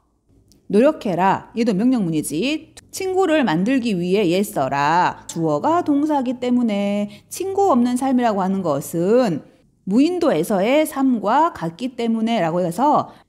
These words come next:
be like 같은 경우는 무엇 무엇과 같다라는 뜻을 가지고 있지.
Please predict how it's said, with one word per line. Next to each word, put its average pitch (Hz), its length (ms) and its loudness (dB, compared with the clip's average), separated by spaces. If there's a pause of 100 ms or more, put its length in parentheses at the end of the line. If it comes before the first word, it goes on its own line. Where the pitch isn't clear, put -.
(140)
be 277 240 2
like 220 360 0
같은 175 260 -2
경우는 175 480 0
무엇 185 240 0
무엇과 202 320 0
같다라는 180 500 -4
뜻을 170 160 -6
가지고 165 340 -4
있지. 156 680 -4